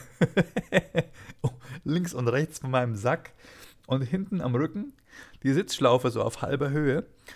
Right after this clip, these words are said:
Und dann hast du über dir nur so einen Bügel. Da musst du dich halt eigentlich hochziehen, um dann auch in die Sitzschlaufe reinzukommen.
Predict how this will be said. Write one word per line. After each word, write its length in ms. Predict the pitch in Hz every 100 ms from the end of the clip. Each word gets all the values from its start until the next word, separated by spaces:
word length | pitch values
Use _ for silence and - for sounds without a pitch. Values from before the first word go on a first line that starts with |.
| -
Und 100 | -
dann 120 | 190 170
hast 200 | 208 -
du 40 |
über 240 | 196 190
dir 180 | 196 175
nur 120 | 175
so 100 | 190
einen 140 | 180 151
Bügel. 280 | 180 202 135
Da 80 |
musst 260 | 131 165 -
du 40 |
dich 160 | 165 -
halt 260 | - - - _ - - - _
eigentlich 560 | - 120 185 165 143 -
hochziehen, 840 | - 311 - - - 135 120 175 - - - - -
um 200 | - 202
dann 160 | 185 175
auch 180 | - 170
in 60 |
die 100 | 190
Sitzschlaufe 580 | 190 247 - 131 123 123
reinzukommen. 580 | - 123 - 123 - -